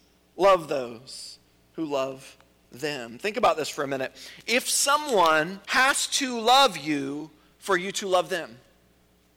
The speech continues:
if, if you have to like someone in order to love them, or, this one's a little bit painful, right?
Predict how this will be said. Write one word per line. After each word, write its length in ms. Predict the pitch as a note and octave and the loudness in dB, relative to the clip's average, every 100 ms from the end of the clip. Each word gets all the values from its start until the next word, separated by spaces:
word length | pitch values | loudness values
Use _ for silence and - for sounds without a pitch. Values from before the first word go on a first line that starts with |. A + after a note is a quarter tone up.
| _ - F#3+ | _ -20 -12
if, 680 | G3+ A#3 C4+ A#3 - - - - | -4 2 4 4 2 -8 -14 0
if 200 | A#3+ C4+ | 0 4
you 60 | C4+ | 4
have 180 | - - | 4 4
to 100 | F#3 | 4
like 420 | F#3 B3+ E4+ - | 6 6 6 2
someone 680 | - - G3 E3+ E3+ F3 F#3 | 0 2 2 2 0 0 0
in 100 | F#3 | -2
order 240 | F#3 E3 | -2 -4
to 80 | C#3+ | -4
love 260 | C#3 B2+ | -4 -4
them, 340 | B2+ C3 E3+ - _ _ _ _ | -8 -14 -16 -20 _ _ _ _
or, 520 | A#3+ C4+ A#3 G#3+ A3 - | 4 6 8 6 4 -2
this 160 | F#3 - | -10 -6
one's 140 | G#3 | -4
a 20 | F#3+ | 0
little 160 | G3 | 0
bit 140 | G3+ F3 | -2 -4
painful, 360 | G3 - C#3 - | -8 -6 -8 0
right? 200 | E3 | 0